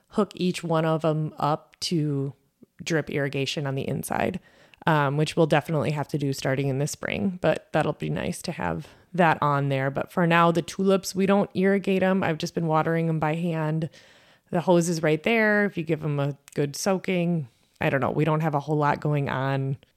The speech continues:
I don't know. I, I might experiment with drip lines, but then I feel like I have to pack 'em all up once we start harvesting, and I worry that they get all tangled up. So we'll just see how that goes with there. So think about, make sure that there's water close to it because you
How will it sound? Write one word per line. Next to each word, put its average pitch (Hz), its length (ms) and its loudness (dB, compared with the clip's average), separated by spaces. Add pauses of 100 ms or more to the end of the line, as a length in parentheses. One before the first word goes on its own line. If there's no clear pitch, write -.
I 233 80 2
don't 269 80 4
know. 190 160 6
I, 202 240 4
I 208 120 4
might 233 200 2
experiment 262 840 2
with 262 200 2
drip 247 220 0
lines, 247 400 4
but 214 160 2
then 196 100 4
I 180 60 6
feel 190 220 4
like 185 180 4
I 185 60 4
have 165 220 -4
to 156 260 2 (300)
pack 196 280 2
'em 190 100 4
all 175 200 6
up 165 240 4
once 170 180 2
we 170 80 0
start 147 260 0
harvesting, 175 720 2
and 147 80 4
I 139 140 2
worry 151 300 2
that 143 180 0
they 147 80 -2
get 147 180 -4
all 151 140 -2
tangled 151 400 0
up. 170 240 0
So 151 180 -2
we'll 175 140 0
just 180 220 -4
see 170 100 -6
how 151 160 -8
that 151 160 -6
goes 160 240 -8
with 170 160 -8
there. 67 300 -6 (200)
So 233 180 -2
think 247 200 2
about, 233 300 2
make 208 160 2
sure 208 160 -2
that 190 160 -2
there's 190 240 -4
water 160 320 4
close 160 300 -4
to 160 120 -2
it 143 120 -2
because - 240 -10
you 156 80 -8